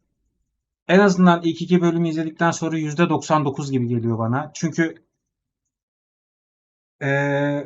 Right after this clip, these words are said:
şöyle bir şey var. İlk başta Hobbitlerle zaten etkileşime girmesi.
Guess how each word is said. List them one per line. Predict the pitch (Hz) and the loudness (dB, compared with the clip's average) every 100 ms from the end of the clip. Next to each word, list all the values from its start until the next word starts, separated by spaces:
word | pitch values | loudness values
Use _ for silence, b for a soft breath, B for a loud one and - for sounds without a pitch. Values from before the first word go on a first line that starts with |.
| - - - _ _ _ | -12 -20 -20 _ _ _
şöyle | - - 190 190 | -6 6 10 10
bir | 180 | 8
şey | - 175 | 6 2
var. | 165 196 175 | 4 2 2
İlk | 196 185 | -4 0
başta | 180 175 175 - | 0 0 -2 0
Hobbitlerle | 165 170 175 165 147 | 0 2 6 6 6
zaten | 143 151 | -2 -2
etkileşime | 139 - 143 135 139 131 | -4 -2 -4 -2 0 0
girmesi. | 123 120 117 - 202 233 | 0 0 0 -2 -6 -6